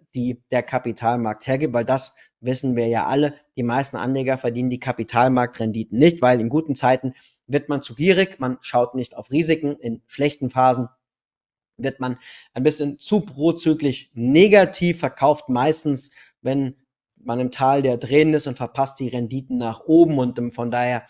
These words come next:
diese Etappenstrategie ein sehr schönes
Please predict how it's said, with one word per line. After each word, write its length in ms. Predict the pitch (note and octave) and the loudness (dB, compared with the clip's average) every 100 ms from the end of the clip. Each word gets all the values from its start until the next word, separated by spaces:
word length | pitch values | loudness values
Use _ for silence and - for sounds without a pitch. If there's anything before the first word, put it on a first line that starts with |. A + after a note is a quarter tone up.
| - - _ - | -20 -20 _ -8
diese 160 | B2+ | -4
Etappenstrategie 800 | C3 B2+ A#2+ C3 - A#2+ A#2+ A#2+ | -4 -2 -6 -6 -6 -6 -4 -4
ein 80 | A#2+ | -4
sehr 260 | A2+ A#2 | -4 -4
schönes 460 | A#2 - A2+ A#2 - | -4 -4 -6 -6 -8